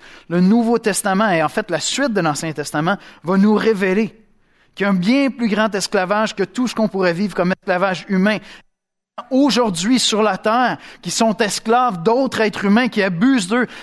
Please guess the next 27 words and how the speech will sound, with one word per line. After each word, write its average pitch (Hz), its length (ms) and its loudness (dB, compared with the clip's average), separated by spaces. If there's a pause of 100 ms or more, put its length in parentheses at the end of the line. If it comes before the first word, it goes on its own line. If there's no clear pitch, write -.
dans 196 160 -2
des 214 140 0
situations 233 720 0
dramatiques, 247 760 0 (100)
horribles. 247 680 -2 (3000)
Et 139 60 -20
pourtant, 170 300 -6
les 185 220 0
Écritures 175 420 -6
nous 165 140 -2
disent 170 300 -8
que - 100 -8
le, 143 160 -4 (320)
le 151 180 -4
jour 190 380 -2
où 180 60 -4
ces 170 200 -4
gens-là 156 420 -2 (520)
seraient 156 360 -4
libérés 180 580 2
de 175 40 0
l'esclavage, 160 880 -4 (320)
ce - 80 -20
qui - 100 -12
serait - 160 -4
absolument 185 540 0
extraordinaire, 139 840 -6